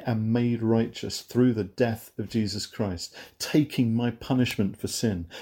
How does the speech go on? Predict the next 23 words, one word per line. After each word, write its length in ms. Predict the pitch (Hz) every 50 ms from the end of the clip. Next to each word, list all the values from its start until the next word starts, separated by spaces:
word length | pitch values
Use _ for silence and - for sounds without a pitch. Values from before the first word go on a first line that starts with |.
| - -
making 500 | 131 135 160 160 156 - - 160 143 131
me 100 | 131 120
clean 580 | 120 - - - 147 139 139 135 135 135 - -
and 240 | - 104 101 95 -
pure 380 | - - 139 135 131 127 123 -
and 260 | 123 117 117 117 120
righteous. 540 | 123 127 131 135 - - - 90 87 - - - - - - _ _ _ _ _ _ -
And 120 | 120 127
it 200 | 165 175 - -
came 540 | - - - 160 156 120 92 85 85 87 - _ _ _ _ _ _ -
as 120 | 113 107
a 60 | 117
gift 600 | 113 - - - 127 - - - - - - - _ _ _ _ _
from 340 | - - - 101 92 92
God. 340 | 92 - 95 87 85 85 - _ _ _ _ _ _ _ _ _ _ _ _ _ _ _ _ _ _ _ _ _ _ _ _ _ _ _ _ _ _ _ _ _ _ _ _ _ _ _ _ _ _ _ _ _ _ _ _ _ _ _ _ _ _ _ _ _ _ _ _ _ _ _ _ _ _ _ _ _ _ - -
Who 180 | 147 156 160
may 180 | 147 151 147 143
ascend 680 | 139 131 - - - 113 98 87 85 82 82 - - - _ -
the 80 | 98
mountain 520 | 92 95 101 107 107 110 110 110 - 107 101
of 140 | 98 92
the 80 | - 104
Lord? 440 | 98 90 90 87 85 87 87 -